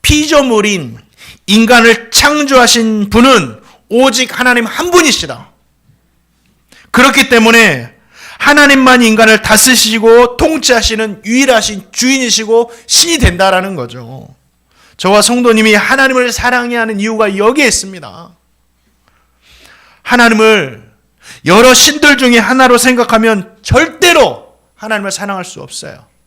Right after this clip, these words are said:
그러나 하나님을 정말 유일한 신이라고 믿는 사람은 진심으로 하나님을 사랑할 수 있다라는 거죠. 왜 그렇죠? 유일하기 때문에.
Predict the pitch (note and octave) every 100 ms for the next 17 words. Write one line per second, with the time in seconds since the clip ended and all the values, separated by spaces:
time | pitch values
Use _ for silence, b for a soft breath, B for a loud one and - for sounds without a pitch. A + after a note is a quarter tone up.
0 | _ _ _ _ _ _ _ _ _ _
1 | _ _ b b b b b b - G3
2 | G#3 G#3+ B3+ B3+ B3 A#3 G#3+ G#3+ A3+ A3
3 | - - F#3 A3 C#4 C#4+ B3+ A#3+ - -
4 | D4+ B3 F3+ D3 A#2+ _ _ _ _ _
5 | _ _ _ D#3+ A#3 C4+ D4+ C#4+ B3 A#3
6 | A#3+ A#3+ D3+ A#2+ b b b b - D4+
7 | D#4+ - E4 D#4 C#4+ B3 B3 A3+ G#3+ A3+
8 | A3 G#3+ G3 C#3 - A3 G#3+ G3+ D#3 B2
9 | - - _ _ _ _ _ _ _ _
10 | - F3 G#3 F#3 - D#3+ C#3+ G3 B3 A3+
11 | F3 D3 C#3 A#2+ A#2 _